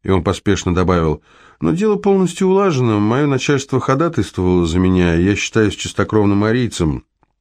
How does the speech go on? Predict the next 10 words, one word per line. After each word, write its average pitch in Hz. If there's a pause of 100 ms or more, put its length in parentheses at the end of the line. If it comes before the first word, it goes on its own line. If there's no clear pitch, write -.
(420)
"То 98
есть 80
я 82
и 80
есть 143
ариец? 92 (600)
Надеюсь, 104
вскоре 110
тоже 120
буду 90